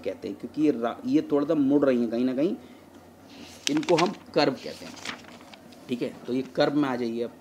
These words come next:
Curve क्या है कि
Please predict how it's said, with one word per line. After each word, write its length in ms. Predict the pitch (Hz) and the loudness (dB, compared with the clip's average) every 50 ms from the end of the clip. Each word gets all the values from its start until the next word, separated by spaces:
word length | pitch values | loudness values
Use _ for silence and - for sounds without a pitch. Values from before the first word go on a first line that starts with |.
| - - - - - - - - | -20 -20 -20 -20 -20 -20 -8 2
Curve 160 | - 139 143 139 | 4 4 4 4
क्या 200 | - 156 139 131 | 2 -2 -4 -4
है 120 | 127 - - - - - - - - - - - - - - - - - - - - - - - - - - - | -4 -16 -20 -20 -20 -20 -20 -20 -20 -20 -20 -20 -20 -20 -20 -20 -20 -20 -20 -20 -20 -20 -20 -20 -20 -18 -6 2
कि 280 | 165 170 190 196 190 | 2 2 2 2 -4